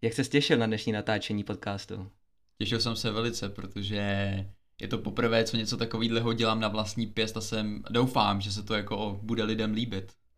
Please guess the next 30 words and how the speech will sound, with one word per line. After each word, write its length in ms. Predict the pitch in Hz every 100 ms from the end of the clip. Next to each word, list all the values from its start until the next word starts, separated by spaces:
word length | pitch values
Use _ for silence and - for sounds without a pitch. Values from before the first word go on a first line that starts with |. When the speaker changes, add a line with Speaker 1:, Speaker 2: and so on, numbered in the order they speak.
| _ -
Speaker 1:
Ale 160 | 104
zkušenosti 680 | 101 - 123 131 123 - 135
už 160 | 123
podcastu 500 | - - - 123 -
nějaký 300 | 127 120 120
určitě 260 | 127 - 117
máš, 360 | 101 113 123 110
ne? 260 | 110 135 -
Speaker 2:
Jo, 460 | 98 95 95 98 104
tak 140 | 104
samozřejmě 440 | 101 101 101 107 107
nějaký 340 | 104 101 110
jsou, 300 | 101 104 107
ale 440 | 104 104 104 101 98
vždycky 300 | 113 - 123
jakoby 300 | 117 120 117
víceméně 520 | 110 104 117 110 113
jako 240 | 107 107 110
host, 260 | 107 98
že 140 | 95 95
jo? 100 | 95
Teď 220 | 101 101
jako, 400 | 101 110 104 101 - _
jakmile 340 | 104 107 104
jsem 260 | 101 107 104
v 40 |
roli 240 | 107 104 107
nějakýho 840 | 104 101 98 107 107 110 104 101 - _ _
člověka, 380 | 120 113 113 110
který, 240 | 117